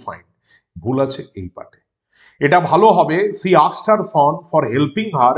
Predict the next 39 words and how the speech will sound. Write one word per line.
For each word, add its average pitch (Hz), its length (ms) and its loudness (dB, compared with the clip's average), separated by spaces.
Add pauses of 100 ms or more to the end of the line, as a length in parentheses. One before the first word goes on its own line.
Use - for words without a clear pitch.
(120)
to 156 60 -6 (140)
find 143 200 2 (100)
a - 80 -4
place, 92 220 -18 (200)
বা 143 120 6 (560)
she - 140 -2 (160)
asked - 280 -4
her 196 100 0 (800)
son 113 200 -2 (180)
to 139 60 -6 (140)
help 165 200 0 (100)
her 104 120 -6 (200)
to 233 60 -4 (160)
find 113 240 -6 (100)
a - 80 -10
place 113 320 -6
to 123 80 -12 (100)
bury। 90 300 -14 (1700)
The - 160 -4
painter 202 360 2 (100)
was 233 100 0 (280)
asked - 300 -2
to 240 40 -8 (220)
paint 208 300 0 (120)
a - 20 -6 (120)
picture, 170 460 2 (320)
uh, 151 180 6
of 147 140 -2
the 156 160 -2
king 135 240 -4
and 143 80 -4 (160)
sitting 202 280 -2 (180)
on 143 80 0 (220)
his 123 120 -4 (140)
throne। 143 240 -8 (260)
দেখো, 156 220 -2 (320)
painter 190 500 0 (180)
was 165 160 4 (140)
asked, - 200 -14